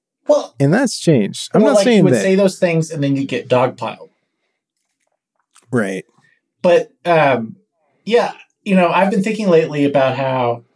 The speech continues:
Speaker 1: long ago twenty sixteen was and how it's,
Speaker 2: Yeah.
Speaker 1: like, really crazy to still build your political ethos around seven years ago.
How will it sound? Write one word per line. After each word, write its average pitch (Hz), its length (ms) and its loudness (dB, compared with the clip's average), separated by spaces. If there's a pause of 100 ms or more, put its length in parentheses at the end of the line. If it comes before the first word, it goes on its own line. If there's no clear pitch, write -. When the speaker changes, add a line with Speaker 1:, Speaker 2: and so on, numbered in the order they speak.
(340)
Speaker 1:
long 127 440 2
ago 175 440 4
twenty 147 340 -4
sixteen 131 580 -8
was 170 520 -6 (1700)
and 147 100 -2
how 143 180 0
it's, - 160 0
Speaker 2:
Yeah. - 40 -4
Speaker 1:
like, 139 300 -2 (240)
really 165 460 2
crazy 143 680 -2
to 127 640 -4 (480)
still 156 480 -2 (140)
build 143 300 2
your 143 140 -4
political 135 560 0
ethos 127 600 -2
around 120 520 -4
seven 127 460 -6
years 117 240 -4
ago. 180 380 0